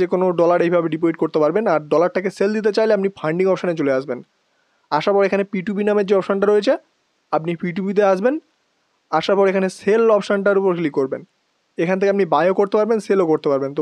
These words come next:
বর্তমানে দেখুন একশো আঠাশ টাকা করে per dollar আমাদেরকে দেওয়া হচ্ছে। এখানে পারফেক্ট মানির অপশান রয়েছে, but নিচের দিকে এলে এখানে বিকাশ, এখানে রকেট, বিকাশ, বিভিন্ন অপশান রয়েছে। তো এগুলোর মাধ্যমে, পি টু বির মাধ্যমে আপনি চাইলে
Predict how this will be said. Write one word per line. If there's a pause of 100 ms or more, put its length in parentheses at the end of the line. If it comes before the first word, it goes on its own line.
বর্তমানে
দেখুন
একশো
আঠাশ
টাকা
করে (100)
per (100)
dollar (100)
আমাদেরকে
দেওয়া
হচ্ছে। (600)
এখানে
পারফেক্ট
মানির
অপশান
রয়েছে,
but
নিচের
দিকে
এলে
এখানে
বিকাশ, (560)
এখানে (100)
রকেট,
বিকাশ, (840)
বিভিন্ন
অপশান
রয়েছে।
তো (160)
এগুলোর
মাধ্যমে,
পি
টু
বির
মাধ্যমে
আপনি (500)
চাইলে